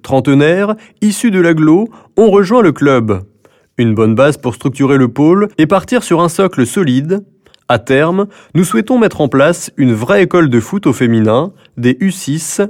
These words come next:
aux plus âgés. Du côté des masculins, la saison s'est soldée par une position de douzième de l'équipe première et un maintien in extremis en C F A deux. Une de nos fiertés,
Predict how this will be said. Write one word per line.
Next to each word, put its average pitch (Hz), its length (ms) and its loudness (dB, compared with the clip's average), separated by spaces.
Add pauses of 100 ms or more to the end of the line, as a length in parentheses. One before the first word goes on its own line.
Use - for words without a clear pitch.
aux 127 80 0
plus 165 320 -2
âgés. 113 360 0 (1120)
Du 120 120 -4
côté 123 240 0
des 120 120 4
masculins, 131 520 2
la 160 80 4
saison 156 320 0
s'est 160 140 -2
soldée 175 360 0
par 165 200 0
une 151 120 4
position 208 560 -2
de 147 120 2
douzième 147 580 0
de 117 80 0
l'équipe 113 380 -2
première 127 640 0 (320)
et 190 100 4
un 208 80 2
maintien 202 480 0 (140)
in 208 80 2
extremis 143 720 0 (100)
en 123 80 -2
C 175 300 0
F - 100 -6
A 143 80 2
deux. 123 240 0 (560)
Une 127 140 4
de 117 100 2
nos 117 140 2
fiertés, 170 640 -2